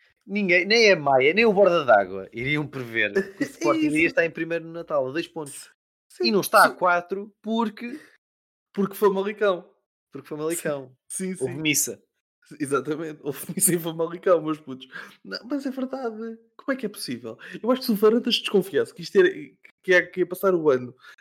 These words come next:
Speaker 2: Não, passar o ano ainda não se sabe, mas passar o Natal em primeiro lugar. Hum, eu acho que o Varandas tinha despedido logo o Rubén Amorim, que ele não tá para estas,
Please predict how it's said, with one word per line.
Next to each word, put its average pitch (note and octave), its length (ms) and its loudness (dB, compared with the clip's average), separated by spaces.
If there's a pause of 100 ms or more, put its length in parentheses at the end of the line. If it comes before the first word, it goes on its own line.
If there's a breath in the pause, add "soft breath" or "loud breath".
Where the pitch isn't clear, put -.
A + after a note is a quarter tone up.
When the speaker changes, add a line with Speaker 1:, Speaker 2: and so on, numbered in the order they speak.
Speaker 2:
Não, B2 120 -6
passar C#3 240 -6
o D3 80 0
ano D#3+ 100 -4
ainda D#3+ 160 -4
não C#3+ 160 -6
se C#3+ 100 -16
sabe, A#2+ 200 -14
mas C3 100 -12
passar F#3 260 -2
o F#3 60 -4
Natal C#3 320 -6
em C#3 60 -10
primeiro D#3+ 280 -6
lugar. A#2+ 320 -6 (800)
Hum, F3+ 720 2 (200)
eu C4 100 -12
acho - 140 -8
que - 180 -14
o C3 120 -14
Varandas B2+ 360 -6
tinha C3+ 200 -12
despedido C3 380 -8
logo B2+ 140 0
o B2 40 -8
Rubén B2 280 -8
Amorim, C3 340 -4
que B3+ 80 -6
ele D#3 60 -4
não C3+ 60 -8
tá A#2+ 120 -6
para A2+ 140 -10
estas, - 460 -10